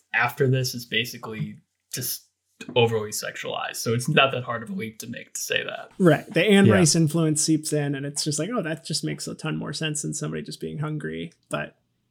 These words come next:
Speaker 2: we'll get to that later. But I, I think fun parts of this are just the, the twists and turns of, like, okay, we're gonna arrive at Castle Dracula, which looks like a person sitting down, which is weird, but cool. And
Speaker 3: <laughs>
Speaker 2: we're gonna kill
Speaker 3: Yeah,
Speaker 2: Dracula
Speaker 3: all the production
Speaker 2: at the end of
Speaker 3: design is
Speaker 2: this.
Speaker 3: awesome.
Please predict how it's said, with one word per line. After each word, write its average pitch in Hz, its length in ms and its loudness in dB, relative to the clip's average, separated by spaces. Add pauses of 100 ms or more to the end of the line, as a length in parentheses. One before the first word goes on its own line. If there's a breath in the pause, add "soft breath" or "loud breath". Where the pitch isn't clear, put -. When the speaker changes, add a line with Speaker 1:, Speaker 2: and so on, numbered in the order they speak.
Speaker 2:
we'll 156 140 2
get 139 220 -8
to - 80 -6
that 156 180 -6
later. 151 240 -6
But 160 240 4
I, 170 180 0
I 190 60 4
think 165 300 2
fun 175 340 4
parts 147 320 -2
of 147 120 -6
this 147 280 -4
are 151 160 -8
just 147 380 -8
the, 151 340 -4 (380)
the 160 100 2
twists 160 320 2
and 147 140 -2
turns 143 280 -4
of, 139 120 -8
like, 151 100 -2
okay, 214 400 -2 (640)
we're 185 180 8
gonna 285 220 6
arrive 160 360 6
at 135 240 -6
Castle 143 360 -2
Dracula, 123 560 -6
which 120 240 -10
looks 127 180 -10
like 123 140 -10
a - 40 -16
person 135 360 -6
sitting 127 320 -6
down, 123 280 -6
which 139 140 -10
is 143 180 -4
weird, 131 280 -6 (100)
but - 220 -6
cool. 127 320 -6 (480 loud breath)
And 151 340 8
Speaker 3:
<laughs> 160 40 2
Speaker 2:
we're 160 100 6
gonna 143 240 4
kill 143 340 -4
Speaker 3:
Yeah, 98 160 2
Speaker 2:
Dracula 135 180 4
Speaker 3:
all 151 100 10
the 151 100 6
production 156 420 4
Speaker 2:
at 156 80 4
the 170 140 8
end 165 120 8
of 165 100 6
Speaker 3:
design 170 140 8
is 160 60 4
Speaker 2:
this. - 220 2
Speaker 3:
awesome. 87 140 -14